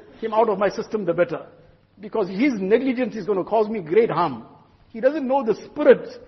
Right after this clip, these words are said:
that should be there in this kind of arrangement, employment. Likewise, at nikah, there is a spirit. One is the letter of the law, but there's a spirit in it. And that spirit, when that is upheld, when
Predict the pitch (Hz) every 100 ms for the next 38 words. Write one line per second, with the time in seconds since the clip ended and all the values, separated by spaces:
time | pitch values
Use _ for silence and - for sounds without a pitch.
0 | - _ _ _ - - - 285 254 240
1 | 175 226 254 240 196 226 - 208 220 185
2 | - - - _ - 220 240 196 196 185
3 | 185 208 214 175 135 - - - _ _
4 | _ _ _ 156 247 247 226 190 180 170
5 | 175 202 214 175 190 160 - - 226 185
6 | - - 233 285 277 180 180 160 208 240
7 | 240 190 165 170 160 - - - 185 190
8 | 131 - - - _ _ 185 208 226 -
9 | - 349 349 180 147 127 - - _ _
10 | _ - 220 214 - - 339 359 262 226
11 | 220 262 226 185 208 170 165 123 117 -
12 | _ _ _ _ _ _ _ 208 220 196
13 | 165